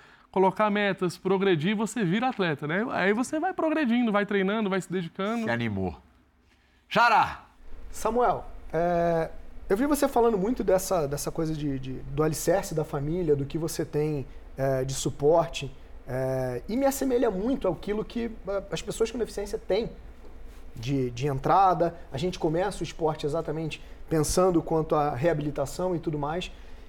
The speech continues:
Speaker 3: E aí, cara, eu te faço uma pergunta, porque, é, eu fui realizar isso depois de muito tempo de vida, cara. É, entender ser uma pessoa com deficiência, onde a gente se adapta o tempo inteiro, é, e aonde, de fato, o Samuel conseguiu entender que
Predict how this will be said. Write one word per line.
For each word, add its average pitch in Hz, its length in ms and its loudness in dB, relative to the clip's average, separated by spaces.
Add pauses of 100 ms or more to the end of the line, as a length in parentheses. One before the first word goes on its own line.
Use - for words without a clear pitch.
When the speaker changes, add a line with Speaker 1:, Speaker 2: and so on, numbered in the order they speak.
Speaker 3:
E 247 80 2
aí, 311 80 2
cara, 302 280 4
eu 240 100 4
te - 100 -8
faço 294 200 0
uma 294 120 0
pergunta, 247 340 0
porque, - 240 -4 (220)
é, 214 280 6 (480)
eu 220 140 8
fui 320 180 6
realizar 190 400 6
isso 220 120 4
depois 226 260 4
de 185 60 -2
muito 185 340 0
tempo 139 300 0
de 127 100 -6
vida, 117 260 -4
cara. 117 280 -8 (380)
É, 127 300 0
entender 190 580 2
ser 208 160 4
uma 180 160 -2
pessoa 165 380 -2
com 160 120 -4
deficiência, 151 560 -2
onde 147 200 0
a 139 40 -2
gente 151 200 -6
se - 100 -4
adapta 143 440 0
o 127 60 -6
tempo 151 280 -8
inteiro, 143 380 -2 (560)
é, 135 580 4 (1040)
e 269 60 2
aonde, 381 320 4
de 302 80 2
fato, 220 380 2
o - 40 -4
Samuel 208 500 2
conseguiu 202 360 -4
entender 190 380 2
que 185 240 -4